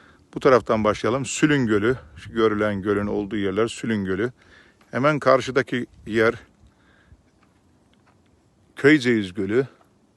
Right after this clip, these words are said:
Evet, Köyceğiz Gölü'nün alüvyonları geçen yıl şu karşıki Çandır terasa çıkmıştık tepeye. O tepeden çekim yapmıştık. Hemen Kaunos Antik Kenti ve Kral Mezarlıklar hemen orada.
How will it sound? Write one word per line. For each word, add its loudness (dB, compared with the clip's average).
Evet, -4
Köyceğiz 0
Gölü'nün -2
alüvyonları 0
geçen -6
yıl -2
şu -20
karşıki -2
Çandır -2
terasa -2
çıkmıştık -14
tepeye. -2
O -10
tepeden -4
çekim -8
yapmıştık. -10
Hemen -6
Kaunos -4
Antik -6
Kenti -4
ve 0
Kral -2
Mezarlıklar -2
hemen -4
orada. -2